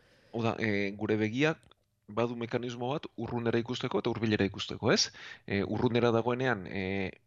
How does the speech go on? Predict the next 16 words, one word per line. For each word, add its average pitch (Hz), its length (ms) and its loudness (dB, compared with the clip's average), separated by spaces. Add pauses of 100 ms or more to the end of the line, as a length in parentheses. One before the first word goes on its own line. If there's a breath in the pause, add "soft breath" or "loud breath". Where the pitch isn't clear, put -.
(100)
ba, 82 140 -2
muskuluak 110 540 0
lasai 104 320 4
daude, 113 400 0 (680 loud breath)
ez? - 260 -6
Eta 101 200 0
ez 107 100 0
du 113 100 -4
lan 104 180 2
berezirik 101 460 -2
egiten, 120 300 0
hau 123 80 -4
da, 101 120 0
begiaren 113 520 0
ikusmen 120 380 -8
naturala 120 560 2